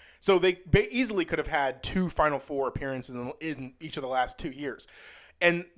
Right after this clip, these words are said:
that's crazy, right? I mean, you never thought Houston would be this good as basketball, but they just, he, they play so hard, they rebound hard, they're big, and they're tough, and they're physical. And that's a style of basketball that people don't really play this at, at this point anymore, right? Everybody's focused on, "Oh, well, let's copy the Warriors. Let's,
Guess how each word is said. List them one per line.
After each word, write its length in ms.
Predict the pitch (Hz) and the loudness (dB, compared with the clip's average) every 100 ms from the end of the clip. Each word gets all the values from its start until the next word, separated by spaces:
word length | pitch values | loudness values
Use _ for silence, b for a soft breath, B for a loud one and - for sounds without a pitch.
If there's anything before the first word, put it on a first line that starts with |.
| 131 | -2
that's 200 | 202 196 | 0 2
crazy, 380 | - 302 285 123 | 2 2 2 -2
right? 180 | 127 160 | 2 4
I 40 | |
mean, 100 | 175 | 4
you 60 | 185 | 4
never 160 | 233 220 | 2 2
thought 180 | 233 - | -2 -2
Houston 260 | 208 214 | -8 -6
would 40 | 196 | -4
be 60 | |
this 100 | 185 | -4
good 120 | - 175 | -4 -2
as 80 | |
basketball, 340 | 185 175 - 147 | 2 2 2 0
but 260 | 151 156 | 0 0
they 120 | 175 175 | -2 -2
just, 240 | 202 - b b b b | -2 -4 b b b b
he, 320 | - - 214 - | -10 -10 -10 -8
they 120 | 175 170 | -6 -6
play 440 | - - 226 226 | -8 -10 -6 -2
so 280 | - 214 165 | 0 0 0
hard, 420 | - 175 170 143 | 0 2 2 0
they 140 | 143 139 127 | -6 -8 -4
rebound 400 | 220 220 190 165 | -2 0 0 0
hard, 160 | 156 151 | -2 -4
they're 100 | 143 | -6
big, 460 | - - 208 190 | 8 8 10 6
and 120 | 190 | 2
they're 60 | 151 | 0
tough, 320 | - 180 170 | 2 2 2
and 100 | 160 | 2
they're 60 | 135 | -2
physical. 640 | - 185 180 170 143 131 B B B | 0 -2 0 -2 -4 -4 B B B
And 100 | 175 | 2
that's 140 | 220 302 | 2 2
a 40 | |
style 240 | - 285 | 2 6
of 100 | 247 | 6
basketball 340 | 202 240 208 208 | 6 0 0 -2
that 100 | 185 | 0
people 220 | 214 214 | -2 -2
don't 160 | 208 214 | -2 -2
really 160 | 196 | -4
play 300 | - 165 254 | -4 -2 0
this 200 | 294 - - | 0 0 0
at, 280 | 151 - 165 | -2 -2 -4
at 140 | 143 | -4
this 140 | 143 | -4
point 200 | - 143 | -4 -4
anymore, 220 | 123 113 107 | -4 -8 -2
right? 220 | 127 180 | 2 4
Everybody's 260 | 208 247 | 4 2
focused 280 | 254 277 277 | 2 2 0
on, 100 | 240 - B - | -6 -6 B 2
"Oh, 80 | 180 | 4
well, 120 | 160 | 4
let's 120 | 180 | -2
copy 240 | - 185 | -2 0
the 100 | 180 | 0
Warriors. 400 | 143 143 139 113 147 | -2 0 -2 -2 -2
Let's, 160 | 165 | -4